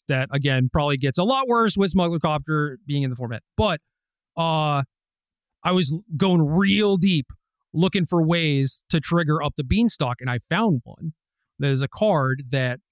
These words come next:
kinda, kinda had my eye on for a while, which is sort of silly and embarrassing 'cause it's not a very good card, but it's also, like, pretty on brand for me to like those cards as someone who is just, like,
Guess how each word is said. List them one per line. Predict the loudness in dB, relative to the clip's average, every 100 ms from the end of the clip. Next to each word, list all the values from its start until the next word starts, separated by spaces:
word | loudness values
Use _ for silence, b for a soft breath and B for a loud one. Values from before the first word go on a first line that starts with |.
| _ _ _ _ _ -2
kinda, | 0 2 0 0
kinda | 0 2
had | 2
my | 0 0
eye | 0 0
on | 2 0
for | 0 0 0
a |
while, | 0 0 0 0 -2 -6 -12 _ _ _
which | -4 -2
is | 0 0 0 -4 _ _
sort | -4 0 0
of | 0
silly | 2 2 4
and | 2
embarrassing | 2 2 0 0 0 0
'cause | -2
it's | -4 -2
not | 0 0
a |
very | 0 -2
good | 0 0 0
card, | -2 -2 -2
but | 0
it's | 0
also, | 0 -2 0 0 0
like, | -4 -8 _ _
pretty | -2 0 0
on | 0 -2
brand | -2 -2 -4
for | -4
me | -4
to | -4
like | -6 -8
those | -8 -8
cards | -6 -6 -6
as | -6
someone | -6 -4 -4
who | -4
is | -6
just, | -8 -8 -8 -8
like, | -12 -12